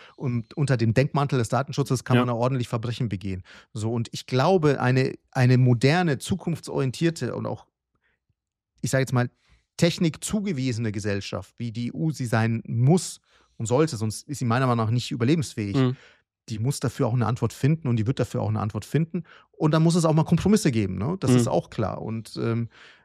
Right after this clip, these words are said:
Speaker 1: äh, aber es wird keine absolut, es darf halt keine absoluten, ähm, Tendenzen geben, ne?
Speaker 2: Ja.
Speaker 1: So genauso wie bei dem Thema Chatkontrolle. Ich meine, das Thema, du hast dich,
Speaker 2: Mhm.
Speaker 1: du hast dich mit dem Thema, glaub ich,
Speaker 2: Ja, ja.
Speaker 1: emotionaler beschäftigt als ich.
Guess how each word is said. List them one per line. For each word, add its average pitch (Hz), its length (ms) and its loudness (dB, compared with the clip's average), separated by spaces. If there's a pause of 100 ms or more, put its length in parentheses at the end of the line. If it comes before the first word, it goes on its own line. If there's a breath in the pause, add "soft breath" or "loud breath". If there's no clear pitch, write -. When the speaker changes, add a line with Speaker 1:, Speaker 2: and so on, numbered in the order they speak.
Speaker 1:
äh, 127 340 -6
aber - 180 2
es 120 140 0
wird 131 180 -2
keine 165 460 2
absolut, 143 840 -2 (200)
es - 140 -8
darf 135 180 0
halt 131 140 -2
keine 135 220 0
absoluten, 127 760 -4 (340 soft breath)
ähm, 117 540 -2 (180)
Tendenzen 131 480 2
geben, 95 260 0
ne? 113 140 0
Speaker 2:
Ja. 127 100 2 (320)
Speaker 1:
So 120 140 -2
genauso 135 320 2
wie 151 40 2
bei 143 100 4
dem 143 100 2
Thema 151 200 0
Chatkontrolle. 113 580 -2
Ich 95 80 -2
meine, 117 140 0
das 120 240 -2
Thema, 147 260 2
du 127 120 -2
hast 123 140 0
dich, - 180 -12 (160)
Speaker 2:
Mhm. 131 220 0 (480 loud breath)
Speaker 1:
du 147 380 -8
hast 123 140 0
dich 131 100 -2
mit 135 100 0
dem 135 120 2
Thema, 127 180 4
glaub 123 160 4
ich, 143 60 6
Speaker 2:
Ja, 156 80 6
ja. 139 100 2
Speaker 1:
emotionaler 147 540 2
beschäftigt 139 400 0
als 123 160 -2
ich. 170 280 -2